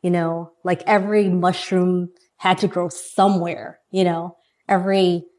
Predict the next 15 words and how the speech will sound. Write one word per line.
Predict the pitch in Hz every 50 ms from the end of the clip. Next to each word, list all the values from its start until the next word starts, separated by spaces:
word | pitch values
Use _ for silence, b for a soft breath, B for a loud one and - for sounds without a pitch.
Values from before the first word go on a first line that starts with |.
| _ _ _ _ _ _ _ _ _ _ _
tomato, | - - 190 180 180 185 190 185 180 170 165 165 165 160 170 - _ _
<laughs> | _
you | 262 320 - - - 330
know, | 294 247 254
came | - - 254 254
from | 247 - 226 208 202
a | 202
tiny | 196 - - 196 190 190 190 185
thing | 185 - 190 185 185 180
and | 165 170 170 165 -
sprouted | - - - - 180 175 190 190 180 180 175 165
and | 165 160 175 170
took | - - -
some | - - 175 160
time. | - - 190 202 190 156 160 -